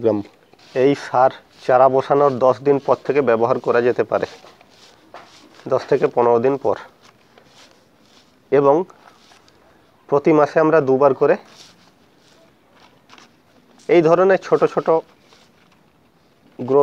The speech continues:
ব্যাগ বা পলি ব্যাগে ব্যবহার করব।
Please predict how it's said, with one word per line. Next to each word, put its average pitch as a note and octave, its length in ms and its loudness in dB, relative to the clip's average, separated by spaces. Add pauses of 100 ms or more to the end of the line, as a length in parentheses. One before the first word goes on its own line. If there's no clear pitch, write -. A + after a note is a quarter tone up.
ব্যাগ C3+ 220 4
বা C3+ 80 4 (100)
পলি C3+ 260 4
ব্যাগে B2+ 220 2 (1300)
ব্যবহার A2+ 280 0 (100)
করব। G#2+ 160 -2